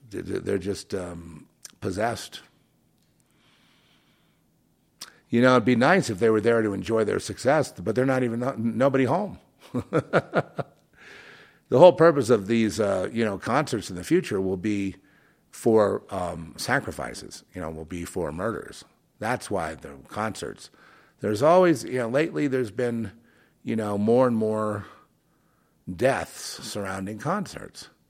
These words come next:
And, you know, this will become, you know, people will finally realize, "Hey, we need to bring, bring gladiator fights back. We need, we need some real blood here."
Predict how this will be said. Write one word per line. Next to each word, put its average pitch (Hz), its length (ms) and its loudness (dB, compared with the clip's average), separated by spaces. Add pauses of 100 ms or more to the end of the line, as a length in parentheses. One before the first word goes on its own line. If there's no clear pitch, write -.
(800)
And, 117 460 -2 (180)
you 123 140 0
know, 110 220 0
this 110 360 0
will 131 200 6
become, 117 580 -4 (140)
you 117 120 -4
know, 101 140 -6
people 135 400 0
will 104 220 0
finally 131 400 0
realize, 95 560 -4 (380)
"Hey, 123 200 6
we 131 160 4
need 147 160 2
to 101 80 -2
bring, 98 300 -2 (220)
bring 95 460 -4
gladiator 101 520 -2
fights - 320 -12
back. - 320 -16
We 117 140 0
need, 127 200 4
we 117 220 2
need 123 160 2
some 92 220 -6
real 110 220 4
blood 80 360 -6
here." - 260 -10